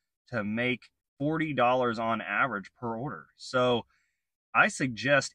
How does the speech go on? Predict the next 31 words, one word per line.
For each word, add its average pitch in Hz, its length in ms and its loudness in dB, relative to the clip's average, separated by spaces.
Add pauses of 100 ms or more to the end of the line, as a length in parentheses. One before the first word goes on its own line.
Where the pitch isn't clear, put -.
anyone 151 520 -4
to 110 80 -14
get 131 200 0
on 135 240 2
with 107 160 -6
Delivered 104 640 -4 (420)
and 117 120 -12
to 113 100 -8
test - 560 -6
this 147 320 -4
out. 107 240 -2 (120)
These 143 280 -4
are 120 120 0 (220)
actual 139 320 0
numbers. 127 600 0
This 139 140 -6
is 117 100 -8
an 101 200 -8
actual 113 440 -4 (180)
full 135 240 -2
year 117 400 0
of 98 100 -2
orders 120 420 -6
that 98 100 -4
I 101 120 4
received 120 600 -6 (500)
in 98 140 -8
twenty 131 320 -6
twenty-three 120 420 -4
from 110 220 -6
Delivered, 113 500 -4